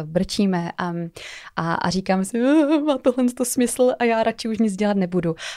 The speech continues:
Ale pak prostě přijde moment, kdy si jako řekneme, „Dobře,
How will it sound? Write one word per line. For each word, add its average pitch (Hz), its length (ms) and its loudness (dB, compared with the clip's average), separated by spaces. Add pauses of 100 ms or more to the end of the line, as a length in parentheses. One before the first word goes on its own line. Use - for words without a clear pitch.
(100)
Ale 262 180 6 (120)
pak - 200 4 (220)
prostě - 260 -2
přijde 254 300 2
moment, 165 400 2
kdy 180 120 -4
si - 140 -2
jako 202 140 0
řekneme, 180 380 0 (240)
„Dobře, 165 260 4